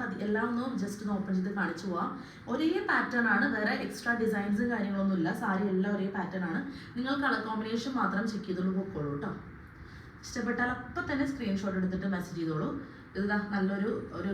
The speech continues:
green and, ആ, മസ്റ്റർഡ് യെല്ലോ, ഒരു സ-, ഒരു സ്ലൈറ്റ്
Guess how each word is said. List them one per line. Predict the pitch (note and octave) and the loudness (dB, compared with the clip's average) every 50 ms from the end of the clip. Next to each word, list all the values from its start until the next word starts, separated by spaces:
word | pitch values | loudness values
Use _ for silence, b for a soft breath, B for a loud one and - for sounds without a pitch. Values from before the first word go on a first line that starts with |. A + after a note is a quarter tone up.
| F#3+ F3+ | 2 2
green | F3+ F#3+ G3 G3 G3 G3 G#3 G#3 G#3+ G#3 A3+ | 4 4 4 4 4 2 2 4 4 4 2
and, | B3 - - - - - - - - - | 2 0 -2 -6 -10 -12 -14 -12 -8 -6
ആ, | F3+ F3 E3+ F3 F3+ F#3 | -4 -4 -2 0 2 2
മസ്റ്റർഡ് | F#3 F#3 - - A3+ A#3 A#3 A3 - - - - - - B B B B B B - G3+ G#3 | 2 2 0 -2 -2 -2 -2 -2 -4 -8 -12 -14 -16 -18 B B B B B B -2 2 4
യെല്ലോ, | G#3 G#3 G#3 G#3 G#3 G#3+ A3 A3 G#3+ G#3+ | 6 6 6 6 6 4 4 2 0 0
ഒരു | G#3 A3 A#3 - - | 2 2 2 0 -2
സ-, | - - - - A3+ | -4 -8 -6 -4 0
ഒരു | C#4 F4 F4+ - - | 0 0 0 0 0
സ്ലൈറ്റ് | B3+ A3 A3 A3+ C4 - - | 2 2 2 2 2 0 2